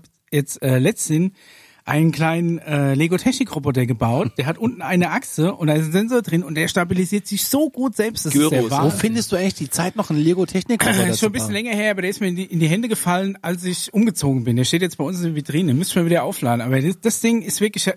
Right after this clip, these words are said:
Speaker 1: ich hab damals, der funktioniert halt prinzipiell wie so ein Segway. Den kannst du danach steuern und rumfahren und drehen lassen. Ich hab auch gedacht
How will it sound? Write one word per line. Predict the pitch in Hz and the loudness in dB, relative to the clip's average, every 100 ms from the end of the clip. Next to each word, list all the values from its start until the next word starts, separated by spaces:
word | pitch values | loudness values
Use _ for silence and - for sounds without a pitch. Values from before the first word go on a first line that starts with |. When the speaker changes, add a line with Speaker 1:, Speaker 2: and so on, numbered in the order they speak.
| - | -6
Speaker 1:
ich | - | -8
hab | 196 _ - | -8 _ -2
damals, | 175 180 165 | 2 2 -2
der | 151 | -6
funktioniert | 139 214 - 220 | 0 -2 2 2
halt | 196 | 2
prinzipiell | - 196 190 190 190 | 0 -4 -2 -4 -4
wie | |
so | 175 156 | 0 -2
ein | |
Segway. | 131 190 - 117 131 185 _ - - - | 0 -4 -2 -4 -4 -6 _ -20 -16 -6
Den | |
kannst | 120 175 | -2 0
du | 170 | 0
danach | 143 | 0
steuern | - 160 214 | 0 0 2
und | 180 147 | 2 2
rumfahren | 185 214 202 190 160 | 2 2 0 0 -2
und | 143 | -4
drehen | 135 214 | -2 0
lassen. | 208 190 - 214 - - - | -2 -4 -6 -14 -16 -20 -16
Ich | - | -8
hab | 143 | -4
auch | 170 | -2
gedacht | 180 170 170 | 0 0 -2